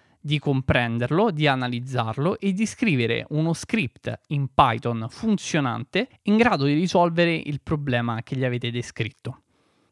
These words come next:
Ragionateci un attimo, questa è veramente, veramente una cosa enorme. A parte che sa rispondere a, ehm, qualsiasi cosa, perché il training model dell'intelligenza artificiale è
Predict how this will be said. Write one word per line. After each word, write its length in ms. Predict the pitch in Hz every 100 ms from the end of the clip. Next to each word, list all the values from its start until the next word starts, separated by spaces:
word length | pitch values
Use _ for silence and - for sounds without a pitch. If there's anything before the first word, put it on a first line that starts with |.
| _ _
Ragionateci 720 | 139 160 - 175 165 180 147 156
un 100 | 135
attimo, 340 | 110 - 117
questa 240 | 131 143 135
è 60 |
veramente, 760 | 123 127 131 139 147 - 143 139
veramente 560 | 135 120 120 123 117
una 180 | 127 117
cosa 300 | 117 117 113 -
enorme. 640 | 139 123 110 110 123 110 _ _ - - -
A 100 | -
parte 320 | 262 - 170
che 100 | 147
sa 160 | -
rispondere 800 | 139 143 - 160 143 135 131 131 -
a, 320 | 131 127 - -
ehm, 600 | 120 120 120 120 117 127
qualsiasi 420 | 151 - 170 143
cosa, 340 | 117 104 117 -
perché 480 | - 135 - 135 127
il 340 | 131 131 123 123
training 400 | - 180 139 127
model 600 | 135 151 151 135 131 123 120
dell'intelligenza 640 | 127 131 147 143 151 139
artificiale 760 | 131 139 165 160 135 135 127 -
è 300 | 143 127